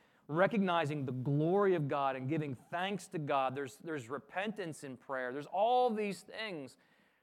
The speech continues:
uh, that are so important in prayer, and, and it's not just running off to God whenever we need something, we're in an emergency.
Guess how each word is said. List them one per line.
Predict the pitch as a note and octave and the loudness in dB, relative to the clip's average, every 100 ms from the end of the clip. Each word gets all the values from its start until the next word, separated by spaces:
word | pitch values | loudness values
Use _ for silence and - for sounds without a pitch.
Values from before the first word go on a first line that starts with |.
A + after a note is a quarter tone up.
| _ - | _ -6
uh, | C#3+ | -4
that | C#3+ D3 | -2 -2
are | |
so | C#3 - A3 G#3+ | -4 0 4 4
important | F3+ - G#3 E3+ D#3 | 0 0 2 2 -2
in | E3+ D3 | -8 -8
prayer, | C#3 - G3+ G#3 F3+ D#3 | -8 -2 4 6 6 6
and, | D#3 D#3 D#3 D#3+ _ _ _ | 2 -2 -6 -10 _ _ _
and | D#3 | -4
it's | D#3+ - | -4 -2
not | F3 G#3+ F#3+ | 4 4 4
just | G3 - C#3+ D3 - | 2 0 -4 -6 -2
running | D3 F#3+ A3+ G#3+ | 6 8 8 4
off | G#3 G#3 - | 2 2 -2
to | |
God | E3+ E3 F#3+ F#3 | 0 4 4 4
whenever | F#3 F#3+ F#3 | 4 4 4
we | F3 | 2
need | E3+ E3+ G#3+ A3+ G3+ | 0 0 0 0 -2
something, | - D#3+ C3+ C#3+ | -4 -4 -4 -6
we're | C#3+ D#3+ | 0 0
in | F3+ | 2
an | G3 G3+ | 0 0
emergency. | G3+ A3+ A#3 E3 D#3+ - C3+ A2+ | 2 4 4 2 -2 -8 -12 -14